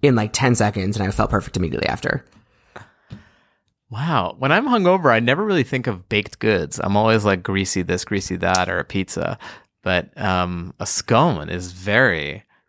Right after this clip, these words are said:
Speaker 2: very civilized.
Speaker 1: Yeah, you, or, like,
Speaker 2: Uh,
Speaker 1: bread,
Speaker 2: hangover.
Speaker 1: like, like, or, like, the, like, when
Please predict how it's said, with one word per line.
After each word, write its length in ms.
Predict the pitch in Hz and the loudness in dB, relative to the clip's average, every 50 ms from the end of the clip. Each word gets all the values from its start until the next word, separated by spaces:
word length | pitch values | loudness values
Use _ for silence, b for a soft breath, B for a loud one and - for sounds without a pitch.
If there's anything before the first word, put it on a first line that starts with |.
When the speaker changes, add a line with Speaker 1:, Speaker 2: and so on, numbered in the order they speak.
| _ _ _ _ | _ _ _ _
Speaker 2:
very 680 | - 110 101 107 107 147 175 180 165 123 101 92 90 90 | -14 -10 -8 -4 -2 0 0 2 2 2 2 0 -2 -4
civilized. 680 | - - 156 147 143 101 87 85 - - - - - - | -6 -6 -6 -4 -2 -4 -4 -4 -6 -8 -12 -14 -12 0
Speaker 1:
Yeah, 160 | - 196 208 180 | 2 2 4 4
you, 200 | 165 160 180 - | 2 0 0 2
or, 140 | - 214 233 | 4 4 4
like, 140 | 240 254 - | 4 2 0
Speaker 2:
Uh, 60 | 123 | 0
Speaker 1:
bread, 320 | - 131 143 135 123 120 104 | 2 2 4 6 4 4 2
Speaker 2:
hangover. 140 | - - - - | -2 -8 -2 0
Speaker 1:
like, 360 | 156 170 151 123 - - - | 0 0 0 -2 -8 -2 0
like, 160 | 156 156 - | 0 0 2
or, 100 | - 180 | 2 2
like, 120 | 190 214 196 | 2 2 0
the, 120 | 180 170 - | 0 -2 0
like, 220 | - 165 170 165 165 | 0 -2 -2 -2 -4
when 200 | 165 175 175 | -6 -6 -6